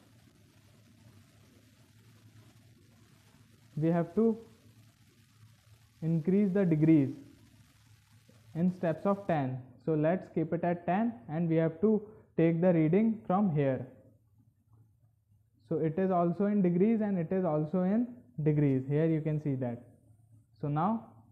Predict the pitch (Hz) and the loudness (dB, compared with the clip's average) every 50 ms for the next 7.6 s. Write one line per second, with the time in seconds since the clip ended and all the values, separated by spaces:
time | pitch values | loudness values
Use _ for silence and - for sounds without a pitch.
0 | - _ - 165 170 180 180 170 185 185 180 170 160 160 165 190 214 220 202 - | -20 _ -4 -2 0 0 0 2 2 2 2 2 2 2 2 2 0 0 -2 -4
1 | - 165 165 180 180 - - - 165 165 170 180 185 185 180 180 - - - - | -4 -2 -2 -2 -2 -4 -4 -4 -2 -2 0 0 0 -2 -2 -4 -8 -16 -20 -20
2 | - - - - 147 156 160 165 156 160 160 156 156 156 156 165 180 185 180 180 | -20 -20 -10 -4 -2 -2 -2 -2 -2 -2 -2 -2 -2 -2 0 2 2 2 2 0
3 | 180 - - - - _ _ _ _ _ _ _ _ _ _ _ _ _ _ - | -2 -6 -12 -20 -20 _ _ _ _ _ _ _ _ _ _ _ _ _ _ -8
4 | 147 147 147 156 160 160 160 160 160 - 170 160 151 151 151 180 190 202 196 190 | -4 -2 -2 -2 -2 -2 -4 -6 -6 -4 -4 -2 -2 -2 0 0 0 0 0 -2
5 | - - - - _ - - 160 160 165 160 165 175 175 170 175 180 175 175 170 | -6 -12 -20 -20 _ -6 -2 0 2 2 2 4 2 2 0 0 -2 -2 -2 0
6 | - 175 175 170 175 185 196 202 196 - - - - - _ - 147 151 170 190 | 0 0 2 2 2 0 0 -2 -2 -6 -12 -20 -20 -20 _ -6 -2 0 0 0
7 | 185 175 175 180 180 175 165 151 165 165 185 | 0 0 0 0 0 0 0 2 2 2 2